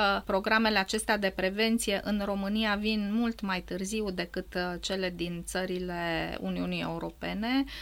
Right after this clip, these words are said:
de unde și educația populațională este deficitară la momentul acesta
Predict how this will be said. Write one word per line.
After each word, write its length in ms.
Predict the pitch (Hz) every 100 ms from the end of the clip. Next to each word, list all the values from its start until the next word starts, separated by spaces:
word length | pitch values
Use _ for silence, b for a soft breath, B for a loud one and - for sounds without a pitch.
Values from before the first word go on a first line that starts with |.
| B B - - -
de 140 | 208
unde 340 | 202 226 247
și 420 | 214 - 226 214 -
educația 800 | 196 196 190 - 269 269 214 180
populațională 1200 | 190 185 185 190 185 185 185 226 208 180 165 190 202
este 320 | 202 196 -
deficitară 1200 | 190 180 - 196 226 - 240 190 170 165 165 170
la 380 | 185 180 180 180
momentul 520 | 175 175 175 175 175 175
acesta 760 | 170 180 175 - 175 170 175